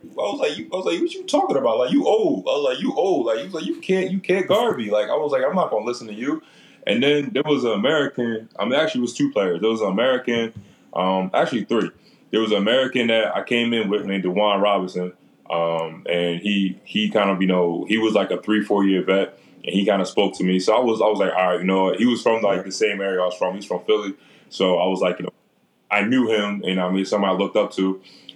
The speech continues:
Speaker 1: Then there was a Israeli slash French guard named Afik Neeson.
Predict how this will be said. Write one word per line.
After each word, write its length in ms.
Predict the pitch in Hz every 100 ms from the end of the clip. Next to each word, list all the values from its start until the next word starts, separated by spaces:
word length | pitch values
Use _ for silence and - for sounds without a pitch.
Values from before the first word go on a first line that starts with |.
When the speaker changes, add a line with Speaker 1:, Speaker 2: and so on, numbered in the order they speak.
| -
Speaker 1:
Then 160 | 110 113
there 80 | 107
was 160 | 95
a 220 | 95 92
Israeli 560 | 90 87 101 120 110 107
slash 320 | 107 104 98
French 240 | - 110 -
guard 200 | 92 90
named 120 | 87
Afik 340 | 85 - 107
Neeson. 420 | 98 107 95 82